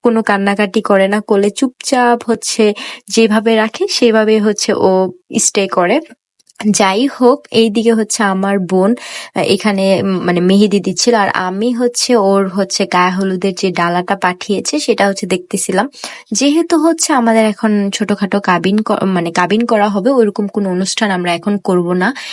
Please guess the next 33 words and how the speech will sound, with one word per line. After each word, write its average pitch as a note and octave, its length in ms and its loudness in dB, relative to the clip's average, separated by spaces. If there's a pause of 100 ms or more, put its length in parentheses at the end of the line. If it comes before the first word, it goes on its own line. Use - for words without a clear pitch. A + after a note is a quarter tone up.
(120)
এক F#3+ 120 -4
দুই F#3 200 -2
বছর G3+ 340 -2
পরে G3 380 -2
ইনশাল্লাহ F#3+ 540 -4
হচ্ছে F3 240 -4
বড় F3+ 240 -2
করে F3+ 160 -4
অনুষ্ঠান F#3 480 -4
করা F3 260 -2
হবে। E3+ 360 -2 (380)
তাই C4 160 2
ভাবলাম A3 540 0
হঠাৎ G#3 380 -2
করেই G#3 360 0
যে G3+ 100 0
না, F#3 160 -2
একটু E3+ 280 -4
আমরা F3 300 -2
নিজেরা G3 420 0
নিজেরা G3+ 420 -2
ঘরোয়াভাবে F3+ 680 0
একটু F#3 220 -4
হলুদের F#3 440 -2
প্রোগ্রামটা F3+ 560 -2 (120)
করি। F#3+ 340 2 (360)
তারপরে C4+ 320 2
এই C4 160 2
যে B3+ 100 4
আমার A#3+ 260 2
এই A#3+ 200 6
কাজিনটাকে A3 680 0
দেখতেছেন, G3+ 580 0